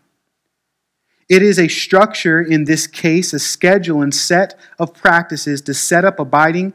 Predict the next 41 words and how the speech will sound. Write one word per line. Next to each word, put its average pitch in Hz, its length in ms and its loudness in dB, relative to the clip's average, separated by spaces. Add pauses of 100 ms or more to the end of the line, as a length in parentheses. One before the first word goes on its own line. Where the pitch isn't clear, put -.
(200)
as 143 200 -4
the 143 100 -6
central 185 420 -2
pursuit 196 560 -4
of 143 200 -8
your 147 120 -4
life. 117 440 -6 (800)
It 190 140 6
is 214 160 2
a 190 80 4
way 180 220 4
to 180 140 -4
organize 190 540 2
all 156 260 0
of 180 80 -4
your 196 100 2
life 165 300 2
around 143 240 -2
the 135 60 -6
practice 170 640 -2
of, - 140 -20 (220)
of 139 120 -8
the 123 60 -6
presence 160 520 -6
of 156 100 -12
God, 120 340 -4 (300)
to - 100 -4
work 156 440 0
and 127 200 -8
rest 151 380 -4
and 120 140 -8
play 165 340 -2
and 135 100 -4
eat 156 300 -8
and 131 120 -8
drink 151 360 -2
and 127 80 -8
hang 160 240 0
out 175 160 0
with 147 140 -8
friends 190 480 -2